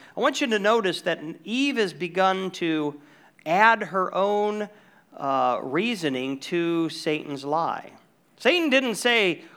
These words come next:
"Ooh, by the way, it tastes really good and it, it's really pretty." She goes there. He so-, he sows the fundamental lie that, "You know what, God might not be telling you the truth.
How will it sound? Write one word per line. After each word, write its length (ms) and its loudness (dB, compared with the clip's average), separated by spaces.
"Ooh, 140 0
by 200 4
the 80 0
way, 160 2
it 220 -6
tastes 280 -6
really 200 -4
good 260 0
and 100 -4
it, 160 -8
it's 180 -14
really 240 -6
pretty." 360 -8
She 520 -2
goes 360 -6
there. 280 -16
He 280 -2
so-, 360 2
he 280 2
sows 560 2
the 280 2
fundamental 800 2
lie 560 6
that, 160 -2
"You 100 -2
know 80 0
what, 280 0
God 260 4
might 240 0
not 200 -2
be 100 -6
telling 380 -2
you 160 -8
the 100 -8
truth. 440 -8